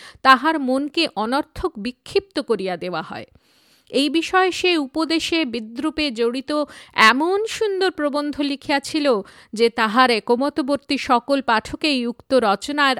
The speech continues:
অকাট্য সত্য সম্পূর্ণ স্বীকার না করিয়া থাকিতে পারে না। লোকমুখে সেই কথা শুনিয়াই উমা তাহার খাতায় লিখিয়াছিল, "দাদা, তোমার দুটি পায়ে পড়ি, আমাকে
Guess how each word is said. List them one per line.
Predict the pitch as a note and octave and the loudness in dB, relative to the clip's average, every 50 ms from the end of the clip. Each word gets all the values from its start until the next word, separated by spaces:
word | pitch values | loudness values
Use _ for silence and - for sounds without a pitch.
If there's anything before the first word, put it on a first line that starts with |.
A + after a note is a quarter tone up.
| - - | -4 -4
অকাট্য | A3 G#3+ G#3+ - C#4+ D4+ D#4+ - _ _ _ F#4+ F#4+ | -2 -2 2 4 4 4 4 2 _ _ _ -2 -2
সত্য | - - F#4 E4+ - _ _ - C4+ B3+ C4+ - - - _ - | 0 -2 -4 -6 -6 _ _ 2 2 2 2 0 -6 -20 _ -10
সম্পূর্ণ | - - C4+ B3 B3+ B3+ - E4+ E4+ D#4 D#4 E4 E4+ E4 | -2 0 0 0 0 0 0 0 0 0 0 0 -2 -2
স্বীকার | - - E4 - - D4 C#4 C4+ C4+ | -2 -2 -4 -2 2 2 2 2 2
না | B3+ A#3+ A#3 A3 A3 | 0 -2 -2 -2 -2
করিয়া | - - A3+ G#3+ A3 A3+ A3+ A3+ | -2 -4 -4 -4 -2 -2 -2 -2
থাকিতে | - - A#3 G#3 - - F#3+ - G3 | -2 -6 -8 -8 -8 -10 -12 -12 -10
পারে | F#3 - F3+ E3+ E3+ F3 E3+ | -6 -6 -6 -6 -6 -8 -10
না। | F3 - - - _ _ _ _ _ _ _ _ _ _ _ _ _ _ _ C4+ | -12 -14 -16 -16 _ _ _ _ _ _ _ _ _ _ _ _ _ _ _ 2
লোকমুখে | D4 D#4 D4 - E4+ E4 D#4 D#4 D4 - - E4 | 2 2 2 2 0 -2 -2 -4 -4 -4 -6 -6
সেই | - - D4+ C4+ C4+ C4 - | -4 -2 -2 -4 -4 -4 -4
কথা | C#4 C4+ C4+ - D#4 C#4+ | -4 -6 -4 -6 -8 -6
শুনিয়াই | - - D#4 C4+ B3 B3+ C4 C4+ C#4 C#4+ C#4+ C4+ A#3 A#3 - - _ _ _ _ _ - | -6 -4 -4 -4 -2 -2 0 2 2 2 2 2 0 -2 -6 -12 _ _ _ _ _ -6
উমা | B3 C4+ C4 B3+ B3 B3+ B3+ | -4 -2 0 0 0 0 0
তাহার | - A#3+ A3+ G3+ A3+ B3 A#3+ | 0 -2 -2 -2 -2 -4 -6
খাতায় | - - - A#3 G#3+ - - A3 A3 | -6 -6 -6 -6 -4 -4 -4 -4 -4
লিখিয়াছিল, | G#3+ G3+ G#3 - - - B3 A3+ A3+ - - - B3+ B3+ C#4 C4 A#3 - _ _ _ _ _ _ _ _ _ - | -4 -6 -10 -10 -6 -4 -4 -4 -4 -6 -6 -6 -2 0 0 0 -2 -4 _ _ _ _ _ _ _ _ _ -6
"দাদা, | G3+ A3+ G3+ G3+ G3 G3 B3+ C#4+ D4 C#4+ - _ _ _ _ _ _ | -4 -2 -2 -2 -2 -2 -2 -2 -2 -4 -6 _ _ _ _ _ _
তোমার | - D4+ D4 D#4 D#4 D4 - | -4 0 0 0 0 0 -2
দুটি | E4 E4 - F#4 F4+ | -4 -2 -2 -2 -2
পায়ে | - - D4 A#3+ A3 G#3 A3+ B3+ C#4 | -2 -2 -2 0 0 0 0 -2 -2
পড়ি, | C4 - A3+ G#3 F#3+ F#3 F3+ F#3 G#3+ - _ _ _ _ _ _ _ _ - | -4 -4 -6 -6 -4 -6 -8 -12 -14 -18 _ _ _ _ _ _ _ _ -4
আমাকে | C4 C#4 C#4 D#4 D4+ - F4 E4 | -2 -2 -2 -2 -4 -4 -6 -6